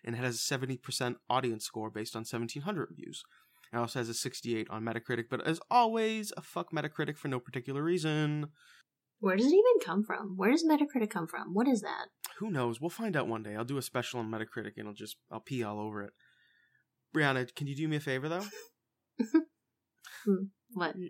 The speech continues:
Speaker 1: Can you give me the synopsis, and then I'll take us out?
Speaker 2: Well, the only synopsis I can find is that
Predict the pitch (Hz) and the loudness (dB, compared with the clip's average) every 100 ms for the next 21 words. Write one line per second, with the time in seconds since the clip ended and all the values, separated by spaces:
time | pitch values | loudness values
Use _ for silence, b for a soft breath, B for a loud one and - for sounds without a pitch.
0 | - - 135 127 143 139 143 123 101 101 | -10 -6 -6 -2 -2 -2 -4 -4 -4 -4
1 | 147 156 - 120 117 107 104 110 113 113 | -8 -8 -8 -6 -6 -6 -6 -8 -6 -6
2 | 117 - _ _ _ _ _ - 214 233 | -6 -6 _ _ _ _ _ 0 4 4
3 | 220 196 202 220 311 320 247 240 208 180 | 4 6 8 10 8 10 12 12 10 2
4 | 180 180 175 160 156 160 165 170 165 156 | 4 2 2 2 2 0 0 -2 -2 -2